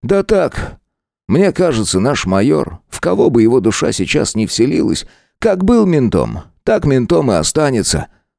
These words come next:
Он помолчал. "Знаешь, Ивашов, а ведь я сегодня наквакаюсь. Так наквакаюсь, что домой на четвереньках приползу. И хрен с ней, с работой. Как-нибудь обойдутся без меня".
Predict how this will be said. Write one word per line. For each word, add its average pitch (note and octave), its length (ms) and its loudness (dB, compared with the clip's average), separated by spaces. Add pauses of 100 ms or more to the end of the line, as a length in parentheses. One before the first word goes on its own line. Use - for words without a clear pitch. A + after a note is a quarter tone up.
(100)
Он F2+ 200 0
помолчал. F#2+ 640 0 (400)
"Знаешь, D#3 440 2
Ивашов, - 480 -4 (300)
а D3+ 100 2
ведь G#3 180 0
я A3 140 4
сегодня E3 680 0
наквакаюсь. F#2+ 880 -2 (380)
Так G#3 260 2
наквакаюсь, F#2 720 0
что D3+ 220 0
домой E3+ 320 2
на C#3+ 140 2
четвереньках C#3+ 680 2
приползу. E2 600 0
И E3 100 6
хрен F3+ 460 2
с - 120 -6
ней, E3 220 2
с - 100 -4
работой. C3 680 2 (460)
Как-нибудь A2 480 2
обойдутся A2 540 2
без F2 200 0
меня". D#2+ 480 -2